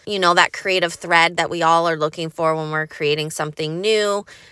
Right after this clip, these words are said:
And we brainstorm and we experiment and we make considerations and we test things out and then we change our mind and we go back and we redo it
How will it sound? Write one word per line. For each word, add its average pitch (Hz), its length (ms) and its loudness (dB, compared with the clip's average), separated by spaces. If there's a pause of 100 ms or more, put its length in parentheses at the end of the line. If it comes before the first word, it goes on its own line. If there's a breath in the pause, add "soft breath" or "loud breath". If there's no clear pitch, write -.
(280 loud breath)
And 170 640 2
we 160 320 -2
brainstorm 190 840 4
and 160 120 0
we 151 140 0
experiment 180 920 2
and 165 140 -4
we 160 220 -4
make 202 240 -2
considerations 180 1160 0
and 156 180 -4
we 156 100 -4
test - 440 -2
things 165 380 -4
out 160 220 4
and 156 140 -4
then 151 100 0
we 156 80 -4
change 226 400 -4
our 202 80 0
mind 156 440 2
and 151 80 -4
we 151 80 -4
go 196 180 2
back 165 420 4
and 160 160 -4
we 165 200 -4
redo 190 760 0
it 139 160 4